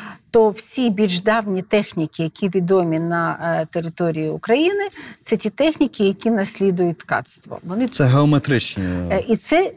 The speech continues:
Speaker 1: відповідно, і це геометрична орнаментика. Тобто тут знову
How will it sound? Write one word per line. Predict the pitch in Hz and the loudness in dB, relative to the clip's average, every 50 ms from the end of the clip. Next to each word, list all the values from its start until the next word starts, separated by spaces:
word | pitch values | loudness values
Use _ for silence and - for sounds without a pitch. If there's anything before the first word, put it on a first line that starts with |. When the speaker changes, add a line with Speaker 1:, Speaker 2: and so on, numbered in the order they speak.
| - - | -8 -4
Speaker 1:
відповідно, | 190 175 190 - - 196 190 185 262 339 427 427 370 - | -2 -2 -2 0 0 0 2 4 2 2 2 0 -4 -6
і | 185 | -4
це | - - 202 | -2 0 0
геометрична | 196 196 180 165 160 - 196 - - - 160 | 2 0 0 -2 -2 -2 -4 -4 -4 -4 -4
орнаментика. | 151 147 143 135 - - 139 143 - - - 147 | -6 -6 -8 -8 -8 -10 -12 -14 -16 -16 -14 -10
Тобто | - 185 - - 185 | -10 -8 -8 -8 -4
тут | - 269 233 - | -4 -4 -4 -2
знову | - 214 277 330 381 392 | -2 0 2 2 2 2